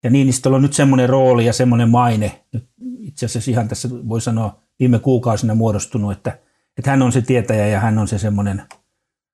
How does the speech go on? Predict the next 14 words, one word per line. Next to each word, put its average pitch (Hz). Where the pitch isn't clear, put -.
jonkinlainen 117
Putin-kuiskaaja, 110
että, 110
että 107
hän, 120
niin 107
kuin, 113
tietää 110
jotakin 104
ja 101
ymmärtää 107
enemmän 101
kuin 101
muut. 95